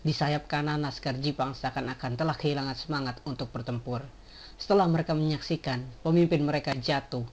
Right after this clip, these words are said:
kesasa-, kekasaran Sindati meskipun menimbulkan kengerian di dalam dada Laskar Jipang, namun di dalam dada itu juga menyala dendam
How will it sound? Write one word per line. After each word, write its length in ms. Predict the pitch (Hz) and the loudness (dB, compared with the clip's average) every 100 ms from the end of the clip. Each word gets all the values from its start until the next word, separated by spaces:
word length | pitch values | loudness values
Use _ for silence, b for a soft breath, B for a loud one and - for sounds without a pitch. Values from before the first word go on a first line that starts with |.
| - b b b b b - - | -14 b b b b b -4 -2
kesasa-, 400 | - 143 156 - | 0 2 0 0
kekasaran 640 | 156 143 139 160 151 143 | 0 0 0 2 2 0
Sindati 480 | 156 143 139 - 143 | 0 0 0 -2 -2
meskipun 480 | 143 - 156 170 151 | -2 -4 -2 2 4
menimbulkan 480 | 156 160 170 151 | 4 4 2 0
kengerian 480 | 156 151 147 151 147 | 0 0 2 2 2
di 80 | 143 | 0
dalam 320 | 143 139 143 | 0 0 2
dada 320 | 147 147 143 | 0 2 0
Laskar 320 | 139 - 143 127 | 0 -2 -4 -2
Jipang, 480 | 139 131 135 127 - B B B B | -2 0 -2 -2 -8 B B B B
namun 320 | 175 196 196 | 4 8 8
di 80 | 175 | 8
dalam 160 | 175 170 | 8 8
dada 240 | 170 175 | 10 10
itu 160 | 170 170 | 8 6
juga 240 | 156 156 | 6 6
menyala 240 | 165 156 143 | 6 4 4
dendam 400 | 156 180 170 | 6 8 8